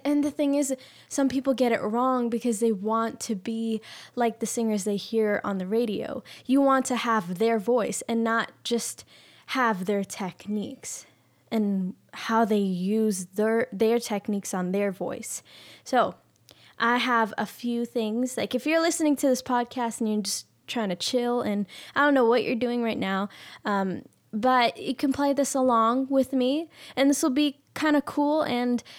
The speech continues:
you can take note of this yourself at home. Um, so the number one question, if you are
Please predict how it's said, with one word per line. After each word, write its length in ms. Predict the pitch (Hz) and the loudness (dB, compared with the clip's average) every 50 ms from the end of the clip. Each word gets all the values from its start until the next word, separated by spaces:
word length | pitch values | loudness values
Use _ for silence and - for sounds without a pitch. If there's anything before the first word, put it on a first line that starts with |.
| - - | -6 -2
you 100 | 277 277 | 0 0
can 380 | 247 - 277 269 262 262 254 254 | 2 2 2 2 4 4 2 0
take 300 | 254 - 262 262 254 262 | 0 0 0 0 2 2
note 340 | 247 240 226 220 226 240 247 | 0 2 2 4 4 4 4
of 140 | 240 226 | 4 4
this 300 | 226 254 254 254 - - | 4 4 2 2 0 -4
yourself 600 | 220 202 214 208 - - - 202 185 185 208 - - | -4 -2 -2 -2 -2 -4 -4 -2 -2 -2 -4 -4 -8
at 100 | - 180 | -10 -6
home. 400 | - 202 190 190 214 240 247 - _ _ _ _ _ _ _ _ - - _ - - | -6 -4 -4 -2 -2 -4 -4 -6 _ _ _ _ _ _ _ _ -20 -20 _ -6 0
Um, 320 | 240 233 226 214 208 180 - - _ _ _ _ _ _ | 0 2 2 2 0 -2 -4 -8 _ _ _ _ _ _
so 420 | - - - 269 262 240 233 233 226 - - - - - - - _ - | -6 -2 0 0 2 2 2 0 -2 -6 -16 -20 -20 -20 -20 -12 _ 2
the 100 | 262 262 | 4 4
number 340 | 262 262 277 294 302 285 | 6 6 6 6 6 6
one 180 | 269 254 247 247 | 4 4 4 2
question, 720 | 247 - 285 311 285 - - - 247 220 202 202 202 214 - _ - - _ _ | 0 0 0 0 0 -2 -4 -2 -2 -2 -2 -2 -4 -6 -8 _ -18 -20 _ _
if 260 | - - 208 - - 220 | -6 -6 -6 -6 -4 -4
you 480 | 220 226 233 226 220 214 202 185 - - - _ _ - | -2 0 0 2 2 2 2 2 0 -2 -6 _ _ -2
are 200 | 233 214 208 | 0 0 0